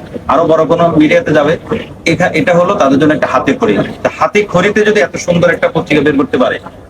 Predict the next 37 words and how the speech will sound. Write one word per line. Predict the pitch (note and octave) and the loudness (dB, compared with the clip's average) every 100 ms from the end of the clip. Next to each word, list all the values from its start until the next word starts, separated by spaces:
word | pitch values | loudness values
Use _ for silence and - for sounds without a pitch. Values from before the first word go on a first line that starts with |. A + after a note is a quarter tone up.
| - - | -14 -4
তা | - | -2
আশা | D3+ F#3+ | -2 -2
করি | G3+ - | -2 -2
ইনশাল্লাহ | F#3 F#3+ F#3+ - - - - | -2 0 0 -2 -10 -16 -2
আমাদের | C#3 D#3+ | 0 0
জন্য | F3 E3+ | 0 0
এটা | - - | 0 -4
খুবই | F3+ | -2
আনন্দের | - D4+ D4 C#4+ | 0 2 2 0
বিষয়, | C4+ - - - A3+ - | 0 -2 -4 -4 -4 0
খুবই | C#3 D#3+ - - | 0 2 0 -2
ইয়া | - C3+ | 0 2
বিষয়, | C#3 D3+ E3+ - - | 2 2 0 -2 -4
এ, | - A3+ A3+ A3+ - | 0 0 0 -2 -2
আশার | - G3 F#3+ | 0 0 -2
বিষয় | - E3+ | -2 -2
যে | F3+ A3 - - - | 0 -2 -4 -8 -4
আমাদের | - C3+ D3 | 0 2 2
ভবিষ্যতে | C3 C#3 C3+ D3 B2+ C#3 - - | 2 2 0 -2 -2 -4 -6 0
এর | A3+ A#3 | 0 2
পরের | G3 E3 | 0 2
প্রজন্ম, | D#3 C4+ A#3+ G#3 A3 F#3 E3 E3+ B3+ - | 2 2 2 2 0 -2 -2 -2 -2 0
এখনো | C4 F3 F#3 - | -2 0 -2 0
তো | |
আলহামদুলিল্লাহ | G3 E3+ D#3 E3 F3 E3+ E3+ E3+ - - | 2 2 2 2 2 2 4 2 0 -6
একটা | C#3 C#3+ | -2 0
প্রজন্ম | D3+ C#3+ C#3+ | 2 4 4
তৈরি | C3 C#3+ C#3+ | 4 2 4
হয়ে | C3+ | 2
গেছে | A2+ A2+ - - | 0 -6 -6 -4
আমাদের, | A#3+ A#3+ B3 - - - | 0 2 0 -2 -14 -4
আমাদের | B3+ D4 C4+ | 0 2 2
বয়স | A#3+ A#3 - | 2 0 -2
দ্বারা। | G3 - - - - | -4 -4 -6 -10 -8
এর | D#3+ G3+ | -2 0
পরের | G#3+ F#3+ - | 2 0 0
প্রজন্মর | G3 F3+ F#3+ F#3+ | 0 0 0 2